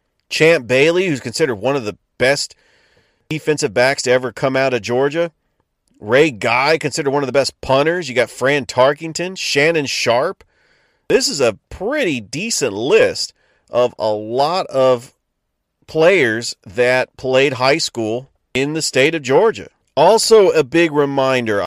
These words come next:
November twenty-third is the Isaiah Crowell's seventh annual Thanksgiving Feed the Hungry event at the Safe House Ministries, presented by Sports Visions.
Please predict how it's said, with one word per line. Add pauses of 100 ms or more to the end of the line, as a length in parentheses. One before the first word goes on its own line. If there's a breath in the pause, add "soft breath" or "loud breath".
November
twenty-third (240)
is
the
Isaiah
Crowell's
seventh
annual
Thanksgiving
Feed
the
Hungry
event (100)
at
the
Safe
House
Ministries,
presented
by
Sports
Visions.